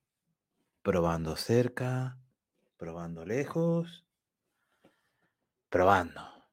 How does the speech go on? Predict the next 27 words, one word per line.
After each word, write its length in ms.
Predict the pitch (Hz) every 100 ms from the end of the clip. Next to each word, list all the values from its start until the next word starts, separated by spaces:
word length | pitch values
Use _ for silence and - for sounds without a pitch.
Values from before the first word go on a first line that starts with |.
| _
Nos 140 | 98
pasamos 580 | - 95 - 123 123 113
la 180 | 101 95
vida 380 | 110 127 117 113
como 220 | 104 101
podcaster. 920 | 95 90 - 127 117 - 120 113 110 _ _ _ _ -
Vías 320 | 92 113 98
al 120 | 98
micro. 540 | 117 131 127 135 131 - _ _ _
Muy 140 | 104 107
pro. 460 | 87 127 160 170 - _ _ _ _ _ _ _ _ _ _
Como 240 | - 101
podcaster 560 | 95 104 143 147 - 151
y 100 | 139
youtubers 640 | 120 113 156 147 147 135 - _
probando. 540 | 131 120 110 - - - - - - - _ - 571 - - - _ - - _ - _ - -
Sí. 340 | - - 87 78 _ _ _ _ _ -
Sí, 120 | 87
eso 120 | 87
nos 100 | 85
pasamos 320 | 85 87 85
la 80 | 80
vida. 220 | 82 76
Y 60 | 71
sonidos 420 | - 90 85 87
de 120 | 80
cable, 760 | - 95 101 95 92 95 95 98